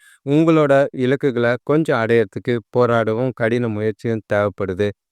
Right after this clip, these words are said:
எந்த விஷயத்தையும் லேசா எடுத்துக்கிட்டு செய்யாதீங்க. உங்களோட முழு முயற்சியும் தேவைப்படுது.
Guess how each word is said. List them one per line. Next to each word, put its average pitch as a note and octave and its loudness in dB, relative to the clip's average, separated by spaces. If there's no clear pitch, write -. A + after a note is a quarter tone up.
எந்த C3+ 4
விஷயத்தையும் C3+ -2
லேசா B2 0
எடுத்துக்கிட்டு A2+ -2
செய்யாதீங்க. G#2+ -2
உங்களோட C#3+ 2
முழு C#3 2
முயற்சியும் B2+ -2
தேவைப்படுது. G2+ -2